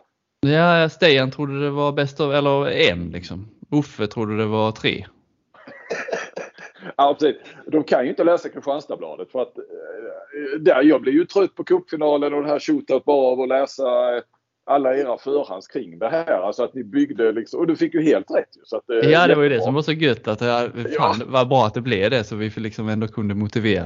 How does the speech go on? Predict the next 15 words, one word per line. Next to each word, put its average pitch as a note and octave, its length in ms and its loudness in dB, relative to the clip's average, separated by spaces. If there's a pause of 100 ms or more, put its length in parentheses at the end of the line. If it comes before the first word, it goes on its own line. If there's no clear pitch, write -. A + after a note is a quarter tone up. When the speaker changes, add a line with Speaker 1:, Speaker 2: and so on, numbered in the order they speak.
Speaker 1:
att F2+ 160 -12
vi F#2+ 480 -4
skrev F2+ 320 -4
de F#2 120 -6
här G2 160 -4
jävla F2 240 -6
shootout-texterna. F#2+ 1300 -8 (340)
<laughs> - 320 -10
Speaker 2:
Ja, - 160 6
Speaker 1:
Men D#3+ 120 10
Speaker 2:
det D#3+ 120 6
Speaker 1:
ändå C#3+ 140 4
Speaker 2:
var - 120 4
ju - 60 2
Speaker 1:
så. C#3 260 -4